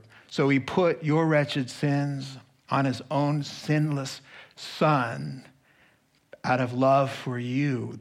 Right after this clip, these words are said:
That's the kind of father who would do that to his own son. And so, yeah, as I've often told you, Jesus wasn't killed for his good work. It was his good work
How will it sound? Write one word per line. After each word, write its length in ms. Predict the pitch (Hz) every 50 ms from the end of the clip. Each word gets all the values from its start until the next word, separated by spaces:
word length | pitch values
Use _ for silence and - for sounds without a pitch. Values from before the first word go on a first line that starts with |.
| - -
That's 500 | 131 131 151 170 - - - - - -
the 180 | - - 175 160
kind 360 | - - - 151 139 127 120
of 80 | 123
father 720 | 113 - - 120 110 110 113 117 113 123 120 120 123 - - _ _ _ _
who 160 | - 127 120
would 200 | 117 110 107 107
do 200 | 110 117 117 117
that 460 | 110 113 113 117 - - - - - - _ _ _ _ _ _ _ _ _ _ _ _ _ -
to 160 | - - 110
his 320 | 110 113 117 131 127 - 127
own 220 | 110 107 - - - _ _ _ _
son. 500 | - - - - 120 113 110 110 - - - _ _ _ _ _ - - - - - - - _ _ _ -
And 240 | 127 135 135 131 127
so, 640 | - - - 165 143 143 143 143 135 131 131 123 - - - - _ _ _ _ _ _ _ _ _ _ _ _ _ _ _ - - -
yeah, 440 | 135 170 165 143 123 110 113 110 107
as 180 | - 139 147 -
I've 180 | 175 160 147 175
often 360 | 190 196 185 - 160 131 117
told 280 | - - 196 190 165
you, 120 | 147 135 123
Jesus 480 | 113 139 147 165 160 185 165 147 -
wasn't 380 | 135 131 127 131 139 127 110 110
killed 280 | - - 143 143 131 -
for 180 | - 135 120
his 140 | 117 107 110
good 200 | - 113 107 117
work. 720 | 117 117 127 151 151 127 110 82 71 - - - - - _ _ _ _ _ _ _ _ _ _ _ _ _ _ _ - - _ -
It 100 | 139 147
was 220 | 139 139 131 -
his 280 | - 151 160 151 147 -
good 340 | - - 143 147 139 131 131
work 760 | 123 135 143 151 151 147 131 131 - - _ - - -